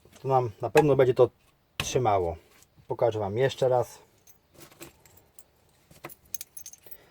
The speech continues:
Nakręcam z powrotem nakrętkę. Jeśli w tej chwili bym nakręcił nie tą nakrętkę na to, by nie była do końca nakręcona i byśmy ją zerwali.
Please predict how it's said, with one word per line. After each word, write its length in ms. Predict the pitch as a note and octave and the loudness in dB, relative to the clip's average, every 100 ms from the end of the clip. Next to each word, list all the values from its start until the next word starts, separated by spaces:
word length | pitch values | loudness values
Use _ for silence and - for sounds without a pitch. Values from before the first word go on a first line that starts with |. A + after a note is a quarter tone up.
| _ _ _ _ _ _ _ A#2 | _ _ _ _ _ _ _ -2
Nakręcam 460 | A#2+ C3+ A#2+ A#2+ | 2 2 0 -2
z 40 | - | 0
powrotem 340 | B2 A#2+ A#2 | 0 2 2
nakrętkę. 520 | A2 B2 A#2+ - D3 C3+ - A#2 | 2 2 2 2 2 0 -10 -8
Jeśli 220 | - A2 | -6 -8
w 280 | - _ - | -12 _ 4
tej 160 | D#3+ | 6
chwili 220 | - C3+ | 6 2
bym 120 | C3+ C3 | 4 4
nakręcił 400 | B2 C3+ - C3 | 4 2 2 0
nie 80 | |
tą 80 | A#2+ | 2
nakrętkę 420 | A#2+ C3 C3 - | 2 2 2 4
na 120 | A#2 A2 | 2 4
to, 240 | A#2+ A#2+ - _ _ _ _ - | 2 2 -2 _ _ _ _ -4
by 100 | A2 | 2
nie 100 | A#2+ | 4
była 200 | A#2+ B2 | 6 6
do 140 | A#2+ A2 | 6 4
końca 240 | A2+ A2 | 4 2
nakręcona 520 | G#2+ G#2 G#2 F2 D#2+ | 2 2 2 0 0
i 60 | B2 | 2
byśmy 260 | B2+ - | 2 2
ją 140 | A#2 G#2+ | 0 4
zerwali. 500 | A#2 A2+ G2+ F2 | 4 4 2 0